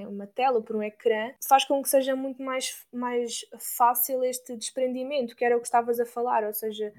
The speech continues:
num, num setting presencial, nunca que o, o, o doente ia sair de, dessa maneira, ou seja, existe,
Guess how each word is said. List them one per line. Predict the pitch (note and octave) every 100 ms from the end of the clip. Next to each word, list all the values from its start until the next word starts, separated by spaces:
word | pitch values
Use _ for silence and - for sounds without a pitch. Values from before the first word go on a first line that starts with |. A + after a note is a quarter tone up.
| -
num, | A#3+ A#3+ A#3+ A3+
num | A#3 A#3
setting | A#3 B3 B3 A#3+ A#3
presencial, | A3+ B3 A#3+ A#3+ - A#3 A#3+ B3+
nunca | B3 C4 C#4+
que | C#4+ -
o, | D4 C#4+ C4 -
o, | B3+ A#3+ B3
o |
doente | A3 A3 A#3+ B3 B3
ia | B3 A#3+
sair | - A#3 A#3+ B3 A#3+ B3
de, | G#3+ G#3+ A3
dessa | A3+ A3+ B3
maneira, | A#3+ B3+ C#4+ A#3
ou | A3+
seja, | A3+ A3 A3 G#3
existe, | A#3 A3 A#3+ -